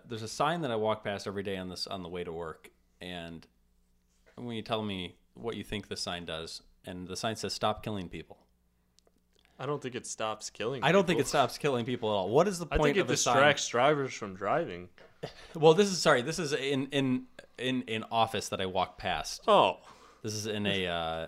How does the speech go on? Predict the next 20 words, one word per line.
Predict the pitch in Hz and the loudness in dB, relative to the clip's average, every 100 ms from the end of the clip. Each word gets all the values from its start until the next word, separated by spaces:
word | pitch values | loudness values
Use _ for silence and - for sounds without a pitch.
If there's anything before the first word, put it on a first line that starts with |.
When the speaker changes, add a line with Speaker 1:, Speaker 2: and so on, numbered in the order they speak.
| - 95 | -10 -10
Speaker 1:
a | |
Speaker 2:
Peop- | - | -4
Speaker 1:
political | 107 110 107 98 | 0 0 0 -2
office, | 90 92 - 73 - - _ _ _ - | -2 -4 -4 -10 -12 -14 _ _ _ -10
like | 92 90 | -8 -6
an | 92 | -4
alderman's | 82 98 92 87 | -2 -2 -4 -6
office | 82 73 - - | -6 -6 -8 -12
that | - | -10
I | 82 | -10
walk | 82 78 - | -8 -10 -10
past. | 69 - 185 | -12 -12 -10
Speaker 2:
Well, | 190 190 175 _ _ _ - | -8 -8 -10 _ _ _ -6
maybe | 131 160 | -4 -4
he's | 151 | -6
trying | - 143 | -6 -6
to | 135 | -4
get | 113 | -8
votes. | 87 90 90 - - _ _ _ _ _ - - - - _ _ _ _ - | -6 -6 -6 -12 -14 _ _ _ _ _ -20 -20 -20 -20 _ _ _ _ -14
Speaker 1:
Yeah. | - 90 71 | -8 -6 -6